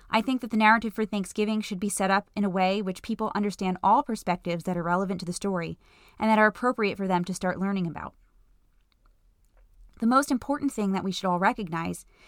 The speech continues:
is that Thanksgiving always has and always will mean different things to different people. For me, it's about showing my unconditional gratitude and love for my family and friends and remembering those who are no longer with me. So this whole lesson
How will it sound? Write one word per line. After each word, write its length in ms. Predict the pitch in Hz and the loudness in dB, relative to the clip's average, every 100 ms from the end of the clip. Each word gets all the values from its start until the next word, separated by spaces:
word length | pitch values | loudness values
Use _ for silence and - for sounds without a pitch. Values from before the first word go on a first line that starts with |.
| - - | -18 -8
is 100 | 214 | 0
that 180 | - | 0
Thanksgiving 520 | - 247 - 269 254 233 | 0 -4 -2 -2 0 2
always 240 | 247 269 | 0 0
has 360 | 233 185 180 - | 4 4 4 0
and 100 | 208 | -2
always 240 | 220 247 208 | 0 0 0
will 140 | 202 | 0
mean 160 | 196 180 | 0 0
different 340 | 202 202 180 | -2 -4 -6
things 220 | 185 175 | -4 -4
to 100 | - | -4
different 280 | 175 170 165 | -6 -8 -6
people. 380 | 214 - - - _ _ _ _ _ _ | -6 -6 -10 -14 _ _ _ _ _ _
For 120 | - 226 | -4 0
me, 280 | 262 339 | 2 2
it's 120 | 214 - | 0 2
about 200 | 208 - | 0 2
showing 260 | 208 202 | 2 2
my 160 | 196 185 | 4 2
unconditional 560 | 196 196 190 190 185 | 2 0 -2 -2 -2
gratitude 400 | 180 180 170 190 | 2 4 2 0
and 140 | 160 165 | -4 4
love 200 | 214 175 | 4 4
for 100 | 180 | 0
my 120 | 180 | -2
family 320 | 180 170 165 | -2 -6 -6
and 120 | 165 | -8
friends 420 | - - - - - - | -8 -10 -10 -14 -10 -2
and 100 | 185 | 2
remembering 460 | 190 180 175 170 | 4 2 2 -2
those 260 | 165 151 - | -4 -6 -8
who 80 | 165 | -8
are 80 | |
no 160 | 160 156 | -8 -8
longer 300 | 151 156 151 | -10 -10 -12
with 240 | 143 - | -14 -16
me. 60 | - - - - - - - - - - | -20 -20 -20 -20 -20 -20 -18 -14 -12 -12
So 360 | - 269 247 - - - - - - _ _ _ _ _ _ _ _ _ | -2 4 4 2 -8 -20 -20 -20 -20 _ _ _ _ _ _ _ _ _
this 180 | 349 359 | -2 -2
whole 220 | - 427 | 0 2
lesson 400 | 277 262 190 175 | 2 2 0 -4